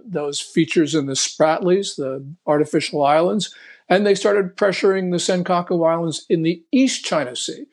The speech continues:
So China just went out and made the problem bigger. So we don't have to speculate about the way this regime thinks.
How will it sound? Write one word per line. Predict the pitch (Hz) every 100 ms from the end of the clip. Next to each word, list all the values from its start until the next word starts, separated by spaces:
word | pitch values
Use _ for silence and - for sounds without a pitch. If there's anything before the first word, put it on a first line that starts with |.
| _ _
So | - 185 165
China | 240 220
just | 190 190 196
went | 185
out | 175 185
and | 156
made | 170 165
the | 160
problem | - 156 160 151
bigger. | 160 190 127 -
So | 202
we | 247
don't | 269 240
have | 240
to | 240
speculate | 185 - 185 185 196 170 151
about | 143 151 151
the | 160
way | 143 156
this | 151 151 -
regime | 147 135 151 143
thinks. | - 185 - - -